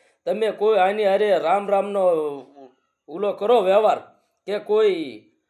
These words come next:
આની હારે તમે વ્યવહાર કરો, વહીવટ કરો, તો ચાર ધામનો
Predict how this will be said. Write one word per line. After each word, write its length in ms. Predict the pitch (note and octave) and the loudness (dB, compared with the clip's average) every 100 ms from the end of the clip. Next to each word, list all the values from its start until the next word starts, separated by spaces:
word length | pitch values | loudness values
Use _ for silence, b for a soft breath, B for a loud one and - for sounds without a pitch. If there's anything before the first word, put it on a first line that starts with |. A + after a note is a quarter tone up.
| _ | _
આની 220 | D3 G3 | -8 -4
હારે 300 | G#3 G3 G#3 | -2 0 0
તમે 460 | G3+ G3+ G3+ F#3+ D#3 - _ _ _ _ _ _ _ _ _ _ _ _ _ _ _ _ _ _ _ _ _ | -4 -6 -6 -6 -6 -10 _ _ _ _ _ _ _ _ _ _ _ _ _ _ _ _ _ _ _ _ _
વ્યવહાર 360 | B2 F3 A#3 A3+ | 4 8 10 8
કરો, 240 | G#3 G#3 E3+ | 6 4 6
વહીવટ 420 | E3 A3+ B3 A#3+ | 6 6 4 4
કરો, 420 | A#3 F#3 A#2+ - | 2 2 -2 -8
તો 100 | - | -12
ચાર 420 | C#3 - F#3+ A3+ D#3 | -8 -2 2 2 0
ધામનો 480 | D#3 F#3 G#3+ G3+ | -2 -4 -2 0